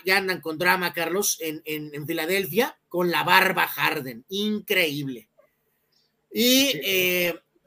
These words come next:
Speaker 1: pues, eh,
Speaker 2: O
Speaker 1: si
Speaker 2: sea,
Speaker 1: te parece, vemos
Speaker 2: oye,
Speaker 1: por ahí.
Speaker 2: yo, yo, yo, yo, yo te digo algo, eh, ¿te extraña? O sea,
Speaker 1: Pues,
Speaker 2: James, James Harden es
Speaker 1: pues,
Speaker 2: un problema,
Speaker 1: eh,
Speaker 2: es un
Speaker 1: pues sí
Speaker 2: problema
Speaker 1: me
Speaker 2: con
Speaker 1: extraña que fue
Speaker 2: patas.
Speaker 1: tan rápido, Carlos. O sea, increíble que fue tan rápido, ¿no?
Speaker 2: James
Speaker 1: O sea,
Speaker 2: Harden es un problema con patas, eh, ya tiene ratito que a donde va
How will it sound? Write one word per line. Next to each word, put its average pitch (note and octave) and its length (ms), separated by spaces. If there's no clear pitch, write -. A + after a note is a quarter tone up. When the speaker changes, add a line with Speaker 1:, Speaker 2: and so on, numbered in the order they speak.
Speaker 1:
pues, F#3 320
eh, F3+ 140
Speaker 2:
O D#3 40
Speaker 1:
si D#3+ 80
Speaker 2:
sea, F#3 80
Speaker 1:
te F3 100
parece, G3 360
vemos G#3+ 240
Speaker 2:
oye, B3+ 100
Speaker 1:
por F#3 80
ahí. F#3+ 60
Speaker 2:
yo, A3 120
yo, B3+ 180
yo, B3+ 180
yo, B3 220
yo C#4+ 160
te B3 100
digo G#3+ 200
algo, F#3+ 320
eh, D3 120
¿te - 80
extraña? E3+ 640
O D3+ 40
sea, C#3 200
Speaker 1:
Pues, F#3+ 380
Speaker 2:
James, E3+ 340
James B3 220
Harden C#4 300
es B3 80
Speaker 1:
pues, G#3 180
Speaker 2:
un A3 80
problema, G#3+ 260
Speaker 1:
eh, G#3 40
Speaker 2:
es A3 160
un - 80
Speaker 1:
pues B3 180
sí C4+ 60
Speaker 2:
problema D4 100
Speaker 1:
me E4 80
Speaker 2:
con F3+ 180
Speaker 1:
extraña D4 280
que G#3 80
fue B3+ 140
Speaker 2:
patas. C4+ 200
Speaker 1:
tan - 20
rápido, A3+ 560
Carlos. D#3+ 320
O F3 60
sea, G3 280
increíble G#3 500
que F3 100
fue B3+ 120
tan B3 180
rápido, G3 440
¿no? E3+ 80
Speaker 2:
James C#4+ 220
Speaker 1:
O - 40
sea, - 80
Speaker 2:
Harden C4+ 400
es C#4 180
un C#4+ 160
problema G#3+ 640
con D3 240
patas, G3 800
eh, D#3 180
ya G#3+ 180
tiene G#3+ 280
ratito F#3 800
que D#3+ 100
a C#3+ 80
donde D3 380
va F#3+ 400